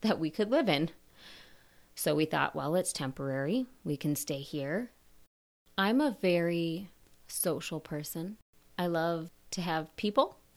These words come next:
I love to have friends. I love that companionship, the, the idea of sharing life with someone else.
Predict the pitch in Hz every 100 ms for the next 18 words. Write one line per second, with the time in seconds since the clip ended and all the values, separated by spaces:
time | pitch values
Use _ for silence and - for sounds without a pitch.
0 | - - - _ _ - - - 170 170
1 | 165 185 175 165 - 175 170 196 220 -
2 | - - - - 175 180 185 185 196 190
3 | - 180 175 170 170 - - - - -
4 | - 185 175 - 170 180 196 202 202 214
5 | 214 226 - - - - - _ - _
6 | - 165 - - - 175 190 185 185 190
7 | 185 165 - 180 185 185 180 170 175 208
8 | - - - - 180 180 - 175 175 170
9 | 170 185 202